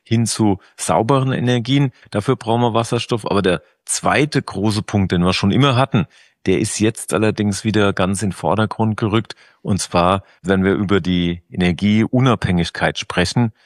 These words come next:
die speziell natürlich die Kontinente Europa und Asien betrifft, ja, weil die U S A haben Öl und Gas, die Golfländer haben Öl und Gas, Russland hat Öl und Gas, aber China und Europa und Deutschland, wir haben eben keine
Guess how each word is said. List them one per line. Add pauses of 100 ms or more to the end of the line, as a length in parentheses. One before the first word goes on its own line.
(260)
die
speziell
natürlich
die
Kontinente
Europa
und
Asien
betrifft,
ja,
weil
die
U
S
A
haben (420)
Öl
und
Gas, (220)
die
Golfländer
haben
Öl
und
Gas,
Russland
hat
Öl
und
Gas, (100)
aber
China (160)
und
Europa
und
Deutschland,
wir
haben
eben
keine